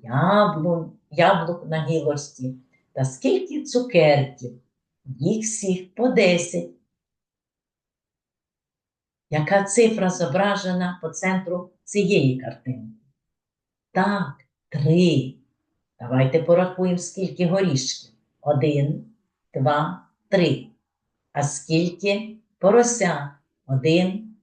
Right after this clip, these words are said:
два, три. Скільки кастрюль? Один, два, три. А яєць? Один, два, три, чотири, п'ять, шість. Тобто ця картинка зайва,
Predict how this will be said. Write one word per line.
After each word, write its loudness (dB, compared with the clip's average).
два, 0
три. 0
Скільки -4
кастрюль? -2
Один, 0
два, 0
три. 0
А -4
яєць? 0
Один, -2
два, -6
три, -4
чотири, -4
п'ять, -10
шість. -6
Тобто -6
ця 2
картинка 0
зайва, -12